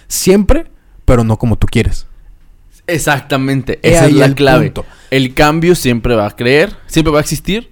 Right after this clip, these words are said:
Speaker 2: pero nunca es bajo la divergencia que tú esperas.
Speaker 1: Con una iniciativa propia.
Speaker 2: Ujú.
Speaker 1: Yo puedo cambiar de hoy a mañana.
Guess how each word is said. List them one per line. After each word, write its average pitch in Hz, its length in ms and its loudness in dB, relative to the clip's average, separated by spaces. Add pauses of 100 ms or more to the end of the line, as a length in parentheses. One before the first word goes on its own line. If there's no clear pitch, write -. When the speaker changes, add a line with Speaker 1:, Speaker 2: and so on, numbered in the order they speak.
(480)
Speaker 2:
pero 120 200 2
nunca 135 460 0
es 131 100 4
bajo 135 200 0
la 113 100 2
divergencia 107 520 -4
que - 80 -14
tú 104 120 -18
esperas. 95 320 -10
Speaker 1:
Con 131 160 2
una 135 180 -4
iniciativa 123 720 -4
propia. - 400 -2
Speaker 2:
Ujú. 127 80 -12
Speaker 1:
Yo 143 220 4
puedo 160 280 2
cambiar 120 580 -2
de 135 120 0
hoy 131 260 0
a 127 60 -2
mañana. 98 640 -8